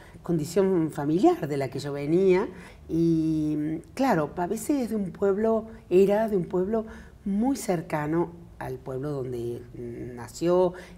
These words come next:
y se crió mi papá. Y entonces cuando le dije que había descubierto un escritor, eh,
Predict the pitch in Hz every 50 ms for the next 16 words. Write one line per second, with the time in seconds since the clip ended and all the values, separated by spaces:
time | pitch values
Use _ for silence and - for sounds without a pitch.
0 | - - - - 151 123 - 127 127 127 131 135 113 123 143 147 214 180 139 -
1 | - - 190 185 185 185 196 196 185 254 233 302 - - 240 214 220 214 226 233
2 | 254 294 320 302 - - - - 247 247 254 254 247 247 - 190 165 156 156 156
3 | 151 139 143 165 180 175 170 165 170 - 156 165 180 185 180 185 170 156 147 -
4 | 151 143 - 175 180 175 170 160 170 170 - - - - - - - - - 143
5 | 143 139 139 135 135 135 135 139 131 127 127 135 127 131 131 135 135 131